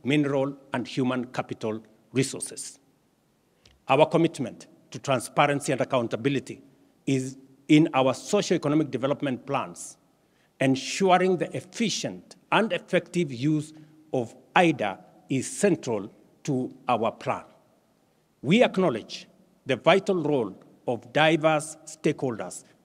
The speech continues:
beyond governments and traditional donors committing to deeper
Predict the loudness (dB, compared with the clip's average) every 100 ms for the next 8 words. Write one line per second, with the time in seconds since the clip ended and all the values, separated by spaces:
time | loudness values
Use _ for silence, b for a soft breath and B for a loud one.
0 | -2 4 4 4 4 4 4 2 2 -2
1 | -2 -2 -2 -2 -2 -2 0 0 0 0
2 | 0 -4 -8 b b -2 2 4 2 0
3 | -4 -4 -8 -4 -2 -2 -2 -2